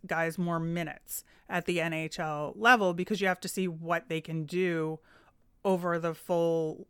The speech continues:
stretch of a game playing typical minutes that they would play,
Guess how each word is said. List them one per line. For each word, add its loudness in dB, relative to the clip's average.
stretch -2
of -4
a -2
game 0
playing -2
typical -2
minutes -4
that -6
they -2
would -6
play, -6